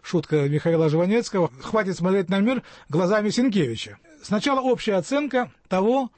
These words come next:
каким был год, потому что прогнозировать, во-первых, мы не будем, кстати говоря, погра-, прогнозировать, мы попытаемся, так сказать, ра-, разглядеть возможные варианты развития событий. Так вот, для того, чтобы это сделать, необходимо понять, э, каковы итоги года предыдущего.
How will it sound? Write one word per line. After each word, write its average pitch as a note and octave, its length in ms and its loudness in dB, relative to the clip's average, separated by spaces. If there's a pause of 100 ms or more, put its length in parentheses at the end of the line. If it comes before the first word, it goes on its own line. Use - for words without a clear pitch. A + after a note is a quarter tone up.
(100)
каким A#3 500 -2
был A3 200 2
год, F#3+ 220 0
потому E3+ 220 0
что F3 120 -4
прогнозировать, G#3 720 0
во-первых, F#3 280 0
мы G3+ 80 0
не G#3 60 2
будем, G#3 240 -2
кстати G#3 180 0
говоря, G3+ 180 2
погра-, G#3+ 280 0
прогнозировать, A3 480 2
мы G3 140 2
попытаемся, G3 580 -2
так F#3 120 -4
сказать, F3+ 260 -4
ра-, E3+ 340 0
разглядеть F#3+ 500 0
возможные G3 680 2
варианты G3 380 0
развития F3+ 380 0
событий. F3+ 440 -2 (120)
Так D#3+ 180 -4
вот, G#3+ 100 0
для G#3 120 0
того, A3+ 160 4
чтобы G#3+ 260 0
это A3 140 0
сделать, G#3+ 380 0
необходимо G3 540 0
понять, G#3+ 440 0
э, F3 260 -2
каковы G3 380 0
итоги G#3 680 0
года G#3 300 2
предыдущего. G3 600 -2